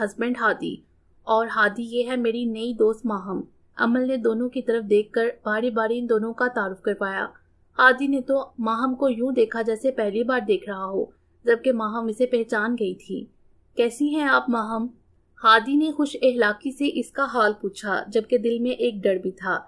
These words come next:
कि कहीं वो इसके माजी में की गई बेवकूफ़ियों का तज़किरा इसकी बीवी के सामने ना कर दे। "मैं बिल्कुल ठीक हूँ, मगर आप ठीक नहीं लग रहे," माहम ने भी इसी के अंदाज में मुस्कुराते हुए पूछा। अमल ने माहम के इस तरह कहने पर हादी की तरफ देखा था।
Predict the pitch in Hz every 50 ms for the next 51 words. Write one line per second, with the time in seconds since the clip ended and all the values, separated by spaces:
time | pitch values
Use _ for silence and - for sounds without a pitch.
0 | _ _ _ _ _ _ - 269 254 - 269 269 262 302 302 254 285 285 269 254
1 | - - 285 277 247 240 220 208 208 226 247 240 254 262 247 - 254 262 269 240
2 | 254 240 247 254 220 226 220 214 233 226 - 247 233 220 - 262 277 269 254 247
3 | 226 - 202 190 - - - 208 202 202 202 - 220 208 - - 247 208 214 196
4 | 185 202 208 - 233 220 - 226 180 180 185 190 190 196 226 226 247 202 180 -
5 | 196 190 180 - - _ _ _ _ _ _ _ _ _ _ - 254 262 247 269
6 | 262 247 - 285 262 - 254 226 208 - - 208 196 190 - 220 233 226 254 247
7 | 247 247 254 254 - 247 220 - 233 233 226 262 269 254 214 190 196 208 196 190
8 | 202 - - _ - 202 196 196 208 226 226 220 220 214 202 233 233 214 - 240
9 | 226 220 240 233 220 214 214 202 202 214 208 240 247 233 226 220 - - 226 208
10 | 202 202 - 247 247 247 240 226 226 202 190 - 202 196 190 214 - - _ _
11 | _ _ _ _ _ _ _ - 240 247 254 277 277 262 262 247 240 226 220 226
12 | 240 240 - 262 - - 240 - - 233 214 202 233 240 233 - 214 202 208 208
13 | - 240 226 226 220 196 185 226 226 - 247 247 233 240 220 208 196 - - 202
14 | 190 190 - 202 190